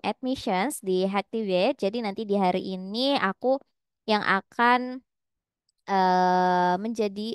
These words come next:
eh, membawa acara ini. Nanti juga aku akan, eh, ada jelaskan beberapa, eh,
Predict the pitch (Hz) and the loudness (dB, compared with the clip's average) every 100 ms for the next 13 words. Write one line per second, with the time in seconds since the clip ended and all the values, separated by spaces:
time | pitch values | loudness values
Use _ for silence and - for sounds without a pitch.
0 | - 196 208 214 214 202 214 202 185 185 | -4 -2 0 2 4 4 2 -2 -4 -6
1 | 175 226 349 233 190 202 190 175 - 208 | -8 -8 -6 -6 -6 -4 0 0 0 -4
2 | - 196 - 180 175 180 190 175 180 196 | -4 -4 -4 -2 0 -2 -2 0 0 -2
3 | 202 190 175 175 - 170 - _ - 180 | -4 -6 -2 -2 0 0 -2 _ -12 -8
4 | 156 160 | -6 -8